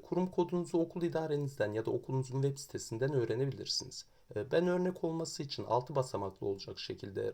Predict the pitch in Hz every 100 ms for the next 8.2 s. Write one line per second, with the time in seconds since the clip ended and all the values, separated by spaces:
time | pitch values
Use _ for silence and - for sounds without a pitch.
0 | - 151 - 117 117 135 139 - 127 123
1 | 104 104 98 - 107 107 - - 107 -
2 | - - - 123 123 151 151 156 139 104
3 | 104 113 127 131 123 120 113 104 - 104
4 | - - - 117 123 - - 123 107 -
5 | 117 120 113 123 127 110 - 147 - 135
6 | 143 - 110 117 107 127 131 - 95 117
7 | 127 135 110 104 98 95 - - - -
8 | -